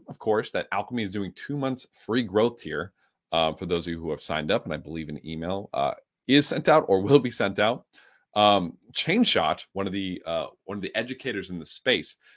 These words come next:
is also offering for hackathon participants here a free one hundred and forty-nine dollar course, uh, from their education platform. So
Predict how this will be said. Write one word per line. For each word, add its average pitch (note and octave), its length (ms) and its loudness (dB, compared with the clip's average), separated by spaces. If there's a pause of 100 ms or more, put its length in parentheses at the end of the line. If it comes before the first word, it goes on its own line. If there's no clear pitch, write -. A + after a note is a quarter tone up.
(120)
is - 140 -10
also C3+ 500 -2
offering G#2 460 6
for F2 160 -6
hackathon C3+ 500 -2
participants A2 520 -6
here G2 300 -4 (340)
a F#2 100 -2
free A2 380 -4
one G#2 160 -4
hundred A#2 400 -8
and B2 160 -4
forty-nine F2+ 600 -4
dollar D2+ 300 0
course, - 480 2 (320)
uh, D#2+ 100 -2
from F#2+ 340 2
their F#2 220 2
education D2 480 -4
platform. - 480 -4 (300)
So - 260 -2